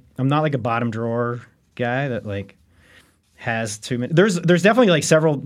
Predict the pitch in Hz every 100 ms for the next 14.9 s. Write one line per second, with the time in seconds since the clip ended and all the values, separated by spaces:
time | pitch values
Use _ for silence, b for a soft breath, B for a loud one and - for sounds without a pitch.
0 | - 151 139 160 202 247 143 135 151 160
1 | 175 131 - 147 143 135 139 131 117 131
2 | 131 127 127 120 113 117 131 135 143 143
3 | 117 127 113 127 123 110 - b b b
4 | b 123 135 127 117 104 113 110 110 -
5 | 104 110 110 123 131 117 110 107 104 110
6 | 110 107 107 104 104 104 98 98 101 107
7 | 98 95 95 92 - 98 101 - 123 123
8 | 107 107 104 101 98 95 92 92 - B
9 | B B B B B - 147 135 120 113
10 | 104 - _ _ _ _ _ - 165 175
11 | 190 233 - - 160 147 131 127 117 104
12 | 110 110 101 113 107 123 180 247 220 165
13 | 170 151 151 135 123 123 117 - 123 117
14 | - 127 - 127 123 113 120 113 107